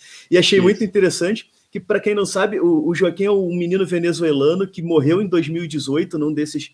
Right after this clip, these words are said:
Speaker 1: vários massacres em escolas que a gente vê nos Estados Unidos, e agora ele é o, o protagonista de uma propaganda feita basicamente com o intuito de incentivar as pessoas a irem votar, que nos Estados Unidos, como o voto não é obrigatório,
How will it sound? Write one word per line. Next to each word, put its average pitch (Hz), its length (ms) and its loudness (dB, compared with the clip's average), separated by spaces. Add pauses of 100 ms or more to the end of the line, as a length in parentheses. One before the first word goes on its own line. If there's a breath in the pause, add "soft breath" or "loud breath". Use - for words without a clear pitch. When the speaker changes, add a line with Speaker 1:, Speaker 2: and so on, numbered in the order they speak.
(240)
Speaker 1:
vários 143 300 2
massacres 139 600 -2
em 139 80 2
escolas 135 420 -2
que - 80 -10
a 120 40 -4
gente 127 260 -4
vê 131 120 -2
nos 131 160 -2
Estados 127 380 -4
Unidos, 156 360 -2 (360 soft breath)
e 220 200 0 (200 soft breath)
agora 190 340 6
ele 202 100 6
é 196 40 8
o, 196 100 4
o 160 220 2
protagonista 170 760 2
de 175 80 -2
uma 180 160 -2
propaganda 147 920 0
feita 156 320 4
basicamente 160 600 4
com 156 280 0
o 151 40 0
intuito 151 460 -4 (220 soft breath)
de 131 120 -2
incentivar 156 540 0
as 185 80 0
pessoas 165 500 0
a 156 80 8
irem 175 280 2
votar, 160 560 0 (120)
que - 80 -4
nos 139 160 0
Estados 135 360 0
Unidos, 139 300 0
como 143 200 -2
o 127 40 -2
voto 135 280 -2
não 135 140 -2
é 135 80 0
obrigatório, 135 640 -2